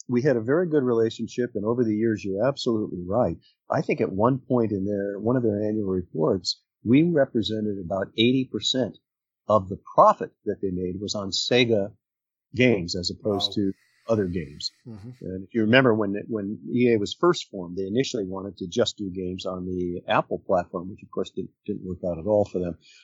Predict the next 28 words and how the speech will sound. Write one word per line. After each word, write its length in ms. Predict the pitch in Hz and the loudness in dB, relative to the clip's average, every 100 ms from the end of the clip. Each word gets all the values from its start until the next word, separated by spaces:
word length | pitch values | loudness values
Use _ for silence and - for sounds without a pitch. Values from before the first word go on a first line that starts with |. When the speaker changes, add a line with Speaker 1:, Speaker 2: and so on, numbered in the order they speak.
| _ _ | _ _
Speaker 1:
Uh, 180 | 101 92 | -2 0
and 180 | 98 104 | 0 2
they 100 | 104 | 4
always 280 | 107 104 92 | 6 4 2
had 120 | 95 | 0
a 60 | 87 | 0
very 300 | 90 101 92 | 2 4 4
rocky 360 | 90 85 - 82 | 2 0 -2 -8
relationship 640 | 85 90 87 95 - 85 | -4 -4 -4 -8 -6 -6
with 160 | 87 - | -8 -8
Nintendo 600 | 85 82 101 90 82 78 | -10 -8 -4 -4 -4 -8
as 120 | 80 - | -10 -6
well. 300 | 92 82 - _ _ _ | -2 -2 -4 _ _ _
So, 420 | - 110 98 95 | 6 6 6 4
uh, 200 | 92 92 117 _ _ | 0 -2 -6 _ _
so 440 | - - 101 98 98 | -2 2 4 2 0
y-, 240 | 131 - 110 | -2 -2 0
there 140 | 113 123 | 4 4
is 120 | - | 2
truth 320 | - 196 190 - | 0 0 0 -2
to 100 | 156 | -2
the 80 | 120 | 0
statement 500 | - 117 120 101 92 104 | 0 0 0 -6 -8 -6
that 220 | 98 - _ _ _ _ _ _ _ _ 104 | -8 -10 _ _ _ _ _ _ _ _ 2
we 200 | 127 160 | 4 6
made 320 | 139 131 98 | 4 2 2
them 180 | 120 170 | 0 2
successful 720 | - 165 - 165 - 233 | 0 0 2 2 2 -6